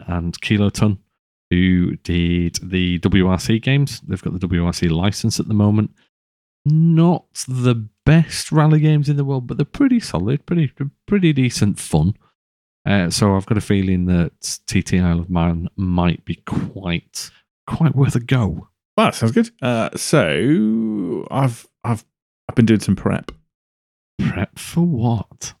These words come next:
Speaker 2: Content.
Speaker 1: <laughs> Is, is this so we just don't end up winging it like we did on the last one?
Speaker 2: Yeah, kind of. Although, you know, whilst I have prepped something, there may be an element of winging it. It'll all come together lovely in the edit, I'm sure.
Speaker 1: <laughs>
Speaker 2: But, um, you know,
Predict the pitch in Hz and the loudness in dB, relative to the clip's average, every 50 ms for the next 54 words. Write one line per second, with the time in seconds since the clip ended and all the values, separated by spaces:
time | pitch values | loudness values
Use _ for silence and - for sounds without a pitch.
0 | _ _ _ _ _ - - 101 92 - - 87 - - - - _ - - - | _ _ _ _ _ -4 -2 -2 0 0 -2 -2 -2 -4 -8 -10 _ -4 -4 -4
1 | - - - - - - - - - - - - - _ - 131 - _ - - | -4 -4 -8 -12 -12 -14 -16 -18 -20 -20 -20 -20 -4 _ -4 -4 -2 _ -4 -4
2 | - - - - - - - - 110 123 - - - - - 131 131 120 120 147 | -4 -4 -8 -10 -10 -2 0 2 2 2 -2 -6 -12 -4 0 0 0 2 2 0
3 | 135 - - - 123 113 110 107 101 110 95 - - 110 98 98 - - 92 87 | 0 0 0 0 0 2 2 0 0 0 -2 -2 -2 -2 -2 -2 -2 -2 -4 -4
4 | 87 80 90 85 - - 104 98 92 90 85 82 78 76 76 - - - - - | 0 0 -2 -2 -2 -2 2 2 4 4 4 2 2 2 0 -2 -4 -10 -16 -16
5 | - _ _ _ _ _ _ _ - 87 85 - 82 87 80 82 82 82 82 82 | -16 _ _ _ _ _ _ _ -6 -6 -2 0 0 0 0 0 0 0 2 2
6 | 82 82 78 71 - - 82 80 - _ _ _ 127 127 120 113 - - 135 127 | 2 2 0 -2 -4 -8 -8 -10 -10 _ _ _ 4 4 6 4 4 4 4 4
7 | 120 101 92 90 95 95 98 98 98 95 - 98 101 95 87 90 82 76 82 85 | 4 4 2 2 2 2 4 2 2 0 0 0 0 0 0 0 -2 -2 -4 -4
8 | 78 95 101 104 - - 95 90 95 90 - - 85 87 - - 80 76 85 85 | -2 -2 -2 -2 -2 -2 -2 -2 -2 -2 -2 -2 -2 -2 -2 -6 -6 -4 -2 -2
9 | 87 85 90 95 92 92 85 90 85 90 90 90 90 90 85 - 92 87 92 90 | 0 0 2 2 2 2 2 2 0 2 0 0 0 0 -2 -4 -2 -2 -2 0
10 | 90 90 90 87 87 85 - - 196 214 202 123 98 - - 98 87 - - - | 0 0 0 0 0 -2 0 0 0 2 2 2 0 0 -4 -6 -8 -8 -8 -8
11 | 76 85 82 85 92 87 82 82 87 85 87 87 87 80 85 80 - - 90 - | -6 -4 -2 -2 -2 -2 0 -2 -2 0 0 0 0 0 -2 -4 -4 -6 -2 0
12 | - 127 110 90 - - - _ - - - - 101 98 101 95 95 98 95 87 | 2 2 2 2 0 -2 -2 _ -6 -4 0 2 2 2 4 4 4 2 2 0
13 | - - _ _ _ _ _ _ - 127 113 90 - | -2 -8 _ _ _ _ _ _ 0 0 0 0 0